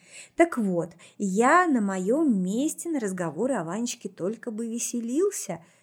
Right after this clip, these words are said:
Зато дзюдоист лишил бы меня спокойного сна". "Денис? Почему?" Я сильно удивилась. "Потому что, когда ты упоминаешь его, не звучит никакой приторности. В парне есть недостатки, он зациклен на чем-то, что ему важно.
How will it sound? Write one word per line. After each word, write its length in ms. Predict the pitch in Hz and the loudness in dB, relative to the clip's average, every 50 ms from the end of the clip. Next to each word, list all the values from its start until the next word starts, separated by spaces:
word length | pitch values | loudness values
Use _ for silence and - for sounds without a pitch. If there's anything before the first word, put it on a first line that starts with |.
| _ _ _ | _ _ _
Зато 520 | - 185 165 196 208 202 202 - 240 277 311 | -8 -2 0 0 0 0 -2 -2 0 0 0
дзюдоист 880 | 285 262 269 285 247 226 226 214 208 208 226 262 320 349 330 - - | 0 -2 -2 0 2 4 4 4 4 2 2 2 2 2 2 -2 -8
лишил 540 | 247 240 254 233 - - - 233 247 285 302 | -8 -6 -6 -6 -6 -8 -6 -6 -4 -4 -2
бы 140 | 262 269 277 | -2 -2 -2
меня 400 | 269 262 247 214 190 185 202 240 | 0 0 0 0 0 0 -2 -4
спокойного 680 | 240 - - 277 285 285 - 202 208 220 233 247 247 240 | -6 -8 -8 -10 -8 -4 -2 -2 -2 -2 -2 -4 -4 -4
сна". 400 | 226 - - 202 202 220 247 269 - _ _ _ _ _ _ _ _ _ - | -6 -6 -6 -6 -6 -6 -6 -8 -10 _ _ _ _ _ _ _ _ _ -10
"Денис? 840 | - 165 175 208 208 190 185 180 180 196 262 403 539 523 - - - _ _ _ - | -6 -2 0 0 0 0 0 -2 -2 -2 0 0 0 -2 -2 -6 -10 _ _ _ -8
Почему?" 840 | - 277 - - - 440 453 466 494 480 403 302 226 185 165 165 - - _ _ _ _ - | -8 -6 -4 -2 -2 -2 0 0 0 4 6 6 6 6 2 -2 -8 -14 _ _ _ _ -4
Я 260 | 214 214 214 202 185 | 2 4 4 4 4
сильно 400 | 185 - - 220 202 196 190 196 | 2 0 -2 -2 -2 -2 -2 -2
удивилась. 600 | 196 180 214 220 196 202 185 170 165 170 - - _ _ _ _ _ _ _ _ - | -2 -2 -2 -2 0 0 0 0 0 -2 -4 -8 _ _ _ _ _ _ _ _ 0
"Потому 240 | 240 233 302 339 403 | 4 6 6 4 4
что, 140 | - - 370 | 0 -2 -2
когда 380 | 359 339 302 262 254 330 359 | 0 0 2 4 4 4 2
ты 120 | 349 - 277 | 2 0 -4
упоминаешь 600 | 247 - 262 247 254 262 262 285 294 277 247 - | -4 -2 0 0 0 2 0 0 0 0 -2 -2
его, 340 | - 233 233 247 240 294 370 | -4 -4 -4 -2 0 0 0
не 160 | 403 381 311 | 2 0 -2
звучит 380 | 240 247 240 233 - 320 330 - | -2 -2 -4 -6 -6 -6 -4 -4
никакой 340 | 320 269 285 269 277 320 - | -2 0 0 0 -2 -2 -4
приторности. 920 | - 254 247 247 233 - 233 220 220 220 220 214 - - - 214 202 202 - - - - - - _ | -2 -2 -2 -2 -2 -2 -4 -4 -2 -4 -4 -6 -8 -8 -8 -8 -8 -10 -14 -20 -20 -20 -20 -20 _
В 140 | _ - _ | _ -12 _
парне 440 | - 196 208 254 294 320 311 302 294 | 2 6 8 8 8 8 6 4 2
есть 300 | 247 226 285 311 - - | 2 0 -2 -4 -2 -2
недостатки, 680 | 277 233 233 - - - - 233 320 339 - - - | -2 0 0 -2 -2 -2 2 2 2 2 0 -2 -4
он 200 | 190 196 196 190 | -2 -2 -2 0
зациклен 540 | 175 170 175 180 - 285 320 - - 381 311 | 0 -2 -2 -2 -2 -2 -2 -2 -2 0 2
на 100 | 262 233 | 2 2
чем-то, 480 | 202 - - 220 185 170 165 170 - 160 | 2 0 -2 -2 -2 -2 -4 -6 -8 -12
что 220 | - - - 185 | -10 -8 -6 -6
ему 240 | 175 170 180 196 220 | -4 -2 0 0 0
важно. 560 | 208 202 196 185 170 147 151 160 151 147 151 | 0 0 0 0 0 -2 -4 -8 -8 -10 -12